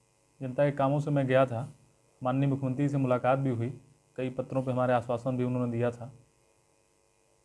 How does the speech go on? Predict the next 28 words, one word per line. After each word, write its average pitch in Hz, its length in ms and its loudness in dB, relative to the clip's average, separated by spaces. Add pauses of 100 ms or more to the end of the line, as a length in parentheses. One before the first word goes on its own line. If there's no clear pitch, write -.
(100)
जनता 123 220 -2
के 123 80 -2
कामों 127 240 -2
को 123 60 -8
करने 127 240 -4
के 127 140 -4
लिए। 143 220 -4 (340)
हम 139 180 -2
देखे 160 240 2
थे, 135 80 2
वहाँ 117 140 0
वीडियो 127 220 0
चल 139 220 0
रहा 120 140 6
था। 135 240 -8 (600)
समाजवादी 143 600 8
के 170 80 2
लोग 170 280 2
का 165 100 6
ये 165 180 2
कहना 165 320 4
है 165 100 6
कि 165 80 -2
भारतीय 135 440 2
जनता 151 180 4
पार्टी 143 360 0
के 151 100 -2
लोग 151 320 2